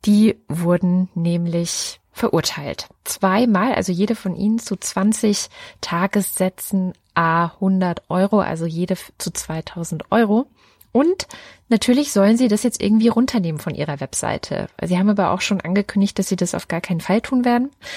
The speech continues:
Genauso wie es ja, glaube ich, Christina Hähnel auch nicht gemacht hat. Mal sehen, was dann passiert. Die hatten auch im Vorfeld angeboten bekommen durch die Staatsanwaltschaft,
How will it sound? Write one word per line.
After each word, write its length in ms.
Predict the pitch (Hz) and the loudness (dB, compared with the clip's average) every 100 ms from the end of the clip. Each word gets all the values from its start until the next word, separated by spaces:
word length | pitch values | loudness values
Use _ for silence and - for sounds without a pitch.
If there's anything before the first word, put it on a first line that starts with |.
| - - - - | -12 -12 -14 -4
Genauso 340 | 190 185 185 | 0 2 2
wie 80 | 190 | 0
es 120 | 190 | 2
ja, 120 | 208 | 2
glaube 300 | 190 190 185 | 2 0 0
ich, 100 | 190 | 0
Christina 400 | - 196 - 196 | -2 -6 -4 -2
Hähnel 360 | 190 170 196 190 | 0 2 0 2
auch 200 | - - | 0 0
nicht 220 | 240 - | 0 0
gemacht 440 | 220 180 196 - - | -2 0 -2 -4 -2
hat. 280 | 262 - - - - - - | -2 -4 -20 -20 -18 -20 -6
Mal 180 | 202 208 | 2 2
sehen, 240 | 185 214 | 4 4
was 220 | 220 208 - | 4 2 2
dann 360 | 196 208 208 | 2 4 0
passiert. 380 | 202 190 - 269 | 0 -2 0 2
Die 80 | 247 | 2
hatten 240 | 220 233 | 0 0
auch 160 | 220 214 | -2 0
im 80 | 202 | -2
Vorfeld 600 | - 220 - 285 233 - | 0 -2 2 0 -2 -2
angeboten 560 | 233 285 269 254 - | -2 0 0 -2 -2
bekommen 500 | 262 233 - 226 226 | -4 -4 -2 0 2
durch 300 | 214 208 214 | 0 -2 -2
die 480 | - 202 190 185 185 | -4 -2 0 0 0
Staatsanwaltschaft, 1160 | - - 208 - - 240 214 214 - 208 - | -2 -4 -2 -4 -4 -2 0 0 -2 -6 -8